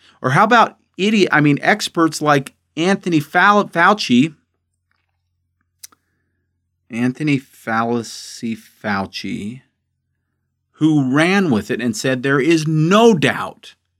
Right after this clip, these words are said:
no doubt, this paper lays it to rest." You know, 'cause he's also the guy, along with Deborah Birx, who said, "Oh, well, we might have two million people in America that die from this thing."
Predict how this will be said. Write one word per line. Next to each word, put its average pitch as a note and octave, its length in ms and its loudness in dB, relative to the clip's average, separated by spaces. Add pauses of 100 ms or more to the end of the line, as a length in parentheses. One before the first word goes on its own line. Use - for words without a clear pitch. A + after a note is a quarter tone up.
(140)
no G#3+ 440 0
doubt, F3 640 -4 (440)
this F#3 280 0
paper D#3 440 -2
lays B2 360 0
it - 140 -10
to A2+ 120 -12
rest." G#2+ 580 -8 (1500)
You C#3 120 2
know, C#3 140 4
'cause C3+ 260 -4 (160)
he's C#3 240 -2
also C3 380 2
the A2+ 100 -2
guy, A2 360 2
along G#2+ 360 2
with G#2 140 -2
Deborah G#2+ 320 -2
Birx, A#2 520 0
who A#2+ 100 -2
said, A2+ 360 0
"Oh, D3+ 180 4
well, B2 240 6
we B2 120 6
might A#2+ 240 2
have A2 180 -10
two B2 200 -2
million G#2 360 -4
people C3+ 400 -12
in F2 60 -16
America F2 420 -18
that - 200 -20
die F2 240 -14
from - 200 -20
this - 200 -20
thing." - 240 -20